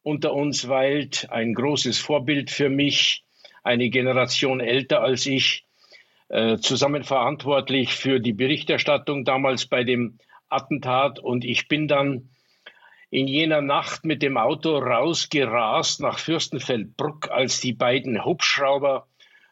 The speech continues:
vom Olympiadorf gestartet sind. Ich stand dann eine halbe Stunde später am Zaun und musste mit ansehen, und diese Bilder haben sich bei mir eingeprägt,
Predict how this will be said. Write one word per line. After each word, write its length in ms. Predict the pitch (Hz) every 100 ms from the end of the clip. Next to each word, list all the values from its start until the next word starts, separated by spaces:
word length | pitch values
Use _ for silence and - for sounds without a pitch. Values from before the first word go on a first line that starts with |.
| -
vom 300 | - 135 127
Olympiadorf 920 | 117 120 147 139 139 107 131 123 113 -
gestartet 640 | 127 - 110 135 156 123
sind. 420 | 160 156 151 - _ _ _ - _ -
Ich 160 | 147
stand 340 | - 185 190 190
dann 440 | 170 165 151 123 -
eine 160 | 143 127
halbe 560 | 151 165 160 156 127 117 _ _
Stunde 400 | - - 160 151
später 520 | - - 143 147 147 135 120 - _ _ _ - -
am 300 | 131 131 117
Zaun 640 | - 127 120 160 180 165 - _ _ _ _ _ _ _ _
und 280 | 139 135 -
musste 580 | 147 170 - 175 170 147 123
mit 220 | 131 -
ansehen, 600 | 113 143 131 151 156 151
und 200 | 131 143
diese 240 | 131 127
Bilder 340 | 113 147 151 131
haben 240 | 143 139
sich 240 | 127 123
bei 100 | -
mir 220 | 120 123 117
eingeprägt, 920 | 107 131 127 - 135 139 - - -